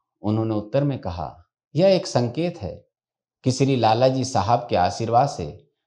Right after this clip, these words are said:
तुम्हारा हृदय ईश्वरीय प्रकाश से पूरी तरह प्रकाशित हो गया है।" मैंने उन्हें लिखा, "मुझे लगता है कि मेरा पूरा शरीर ही दिव्य शक्ति का स्रोत बन गया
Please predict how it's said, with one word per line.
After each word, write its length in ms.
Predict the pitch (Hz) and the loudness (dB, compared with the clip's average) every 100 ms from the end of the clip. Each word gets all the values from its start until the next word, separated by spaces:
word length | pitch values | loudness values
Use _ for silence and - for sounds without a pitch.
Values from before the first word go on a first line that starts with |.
| _ | _
तुम्हारा 320 | 117 117 117 | 2 4 4
हृदय 600 | 110 104 98 110 151 175 - | 2 0 -2 -4 -4 -6 -8
ईश्वरीय 400 | 117 117 110 104 | -6 -4 -6 -4
प्रकाश 420 | 87 - 85 85 | -6 -2 -2 -2
से 420 | - 123 143 - 107 | -6 -10 -10 -8 -6
पूरी 220 | 113 104 | -4 -4
तरह 260 | - 90 | -6 -6
प्रकाशित 800 | - - - 90 92 87 - 139 _ - | -8 -10 -10 -6 -4 -4 -6 -16 _ -10
हो 100 | 147 | -8
गया 240 | 110 78 | -8 -10
है।" 300 | 78 - - _ _ _ _ _ _ - | -10 -14 -20 _ _ _ _ _ _ 0
मैंने 240 | 120 135 | 2 4
उन्हें 220 | 147 139 131 | 2 2 0
लिखा, 680 | 107 - 156 123 80 - _ _ 127 | -2 -2 0 0 -4 -16 _ _ 2
"मुझे 200 | 147 160 | 4 6
लगता 380 | 123 - 170 | 4 4 4
है 460 | 165 123 80 - _ _ | 4 4 0 -6 _ _
कि 80 | 139 | 0
मेरा 280 | 135 139 143 | 4 6 6
पूरा 400 | - 127 143 147 | 4 0 2 2
शरीर 400 | - 113 123 135 | 2 -2 0 -2
ही 320 | 107 73 - _ _ - | -2 -6 -12 _ _ 2
दिव्य 340 | 143 175 175 | 2 4 2
शक्ति 440 | - 113 - 170 165 | 0 -4 -4 -6 -2
का 140 | 104 | -4
स्रोत 380 | - 110 135 - | -4 -4 -4 -6
बन 200 | 85 76 | -10 -8
गया 400 | 52 - - | -8 -8 -12